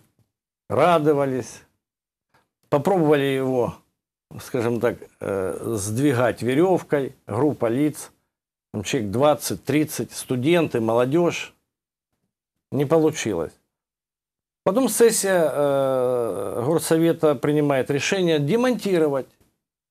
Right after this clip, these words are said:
этот памятник. И на следующий день на площади собирается около пятидесяти, там, ста человек, и памятник спокойно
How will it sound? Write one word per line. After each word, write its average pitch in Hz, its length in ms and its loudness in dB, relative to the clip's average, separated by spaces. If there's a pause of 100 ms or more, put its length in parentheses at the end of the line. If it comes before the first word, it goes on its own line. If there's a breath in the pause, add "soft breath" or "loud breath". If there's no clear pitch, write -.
(240)
этот 127 260 -6
памятник. 101 520 -6 (880)
И 147 40 0
на 170 120 2
следующий 202 460 0
день 208 360 2 (220)
на 143 140 0
площади 156 420 -4
собирается 139 580 0
около 123 220 0
пятидесяти, 117 580 -6
там, 92 440 -8 (300)
ста - 320 0
человек, 147 600 0 (880)
и 131 80 -8
памятник 165 460 0
спокойно 160 680 -4